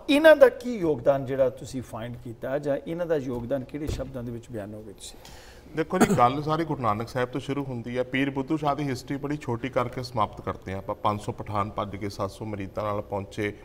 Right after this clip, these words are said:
Speaker 2: ਭਗਾਣੀ ਦੇ ਯੁੱਧ ਦੇ ਵਿੱਚ। ਦੋ ਪੁੱਤਰ, ਇੱਕ ਭਰਾ ਸ਼ਹੀਦ ਹੋਇਆ, ਕੰਘਾ ਮਿਲਿਆ ਖੇਸਾਂ ਸਮੇਤ, ਦਸਤਾਰ ਸਮੇਤ ਗੁਰੂ ਗੋਬਿੰਦ ਸਿੰਘ ਜੀ ਮਹਾਰਾਜ ਤੋਂ। ਤੇ ਉਸ ਤੋਂ ਬਾਅਦ ਸਤਾਰਾਂ ਚਾਰ ਚ ਇਹਨਾਂ ਨੂੰ ਸ਼ਹੀਦ ਕਰ ਦਿੱਤਾ ਜਾਂਦਾ ਪੀਰ ਬੁੱਧੂ ਸ਼ਾਹ ਨੂੰ।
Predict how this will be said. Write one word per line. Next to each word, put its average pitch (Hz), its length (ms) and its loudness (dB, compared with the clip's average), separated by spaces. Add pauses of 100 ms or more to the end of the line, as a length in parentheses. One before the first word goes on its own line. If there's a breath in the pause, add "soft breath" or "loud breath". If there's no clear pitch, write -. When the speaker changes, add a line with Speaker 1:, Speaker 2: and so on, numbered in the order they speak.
(120 loud breath)
Speaker 2:
ਭਗਾਣੀ 107 240 2
ਦੇ 101 100 -4
ਯੁੱਧ 101 260 -4
ਦੇ 101 100 -4
ਵਿੱਚ। 87 340 -10 (440 loud breath)
ਦੋ 120 100 4
ਪੁੱਤਰ, 117 320 0
ਇੱਕ 117 120 -2
ਭਰਾ 107 260 4
ਸ਼ਹੀਦ 107 460 -4
ਹੋਇਆ, 110 280 -4
ਕੰਘਾ 110 340 0
ਮਿਲਿਆ 110 240 -2
ਖੇਸਾਂ 107 380 -6
ਸਮੇਤ, 107 380 -8
ਦਸਤਾਰ 107 360 -4
ਸਮੇਤ 117 220 -8 (380 loud breath)
ਗੁਰੂ 113 140 2
ਗੋਬਿੰਦ 101 220 -2
ਸਿੰਘ 107 160 -6
ਜੀ 107 60 -4
ਮਹਾਰਾਜ 107 380 0
ਤੋਂ। 151 240 0 (540 loud breath)
ਤੇ 123 440 4 (120)
ਉਸ 127 100 -2
ਤੋਂ 131 160 0
ਬਾਅਦ 127 140 4
ਸਤਾਰਾਂ 120 380 6
ਚਾਰ 113 240 4
ਚ - 100 -4
ਇਹਨਾਂ 110 140 -4
ਨੂੰ 120 100 -4
ਸ਼ਹੀਦ 120 220 -4
ਕਰ 95 160 -6
ਦਿੱਤਾ 92 240 -8
ਜਾਂਦਾ 92 200 -6
ਪੀਰ 92 200 -8
ਬੁੱਧੂ 90 260 -12
ਸ਼ਾਹ 87 180 -12
ਨੂੰ। - 100 -16